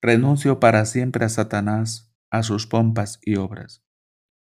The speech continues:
y me entrego enteramente a Jesucristo, la sabiduría encarnada, para llevar mi cruz en pos de él todos los días de mi vida,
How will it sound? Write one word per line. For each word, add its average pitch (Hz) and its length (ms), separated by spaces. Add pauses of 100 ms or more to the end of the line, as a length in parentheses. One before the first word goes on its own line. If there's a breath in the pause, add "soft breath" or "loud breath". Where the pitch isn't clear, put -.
(400)
y 104 100
me 104 120
entrego 110 420
enteramente 113 640
a 110 80
Jesucristo, 110 720
la 104 140
sabiduría 101 580
encarnada, 98 680 (760)
para 104 220
llevar 104 360
mi 107 140
cruz 113 380
en 107 100
pos 104 240
de 98 200
él 104 280 (680)
todos 117 260
los 107 220
días 104 240
de 101 120
mi 98 140
vida, 104 480